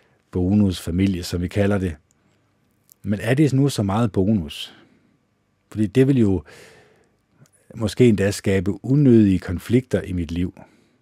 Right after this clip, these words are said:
Så hvorfor så ikke undgå dem? Hvis det bare er det seksuelle, der trækker, ja,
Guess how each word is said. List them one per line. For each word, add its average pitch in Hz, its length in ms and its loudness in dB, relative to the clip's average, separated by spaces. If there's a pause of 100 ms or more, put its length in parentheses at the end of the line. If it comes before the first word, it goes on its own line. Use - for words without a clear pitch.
(1600)
Så - 180 -4
hvorfor 113 280 0
så 95 120 -4
ikke 90 160 -4
undgå 110 420 0
dem? 80 260 -14 (2500)
Hvis 101 140 -4
det 98 100 -8
bare 123 140 2
er 127 40 4
det 113 120 0
seksuelle, 110 480 2
der 78 100 -10
trækker, 92 420 -4
ja, 90 300 -6